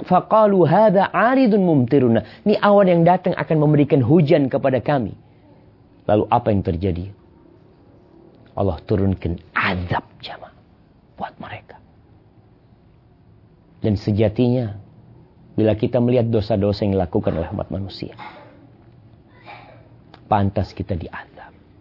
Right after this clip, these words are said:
Di mana-mana kemungkaran terjadi. Maka kita perlu takut.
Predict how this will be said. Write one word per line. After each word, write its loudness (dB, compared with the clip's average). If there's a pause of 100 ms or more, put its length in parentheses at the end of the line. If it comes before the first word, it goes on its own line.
(1300)
Di 4
mana-mana 2
kemungkaran -2
terjadi. -14 (1400)
Maka -2
kita -4
perlu -4
takut. -10